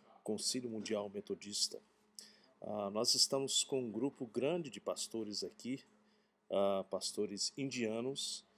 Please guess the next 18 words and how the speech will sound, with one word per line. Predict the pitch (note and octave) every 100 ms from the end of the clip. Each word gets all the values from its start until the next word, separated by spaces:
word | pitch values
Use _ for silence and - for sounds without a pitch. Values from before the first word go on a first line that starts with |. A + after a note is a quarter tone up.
| - _
que | -
vêm | F#2+ A#2
de | G#2
todas | - B2 A2+
as | - -
partes | A#2 A#2+ - G#2
do | G2
país | - E2+ F#2 A2 - - - -
e | A#2+ A2
de | -
alguns | C3 A#2+ D3+ A#2+
outros | B2+ -
países | C#3+ A#2+ A2+ A2 A#2 -
que | A2+
estão | - A#2 A#2 G#2
ao, | A2 G#2+ G#2+
ao | A2+ A2
redor. | A#2+ - G2+ G2